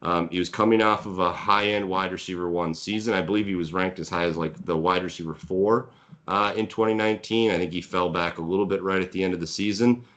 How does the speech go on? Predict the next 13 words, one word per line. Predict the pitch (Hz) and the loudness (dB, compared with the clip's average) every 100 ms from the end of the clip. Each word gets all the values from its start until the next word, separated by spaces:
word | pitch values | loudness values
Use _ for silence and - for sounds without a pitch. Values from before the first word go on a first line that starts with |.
| _ - | _ -2
Um, | 87 90 85 | 0 0 0
but | 95 - | -2 0
just | 117 123 | 0 2
a | |
guy | 110 117 | 4 4
that | 110 | 4
I | 104 | 2
looked | 95 101 104 - - | 2 0 -2 -8 -16
to | 90 | -2
target | 110 110 101 98 - | 0 2 0 -2 -2
or | 98 90 | -2 0
looked | 98 120 - - | 2 0 0 -2
to, | 95 90 | 0 0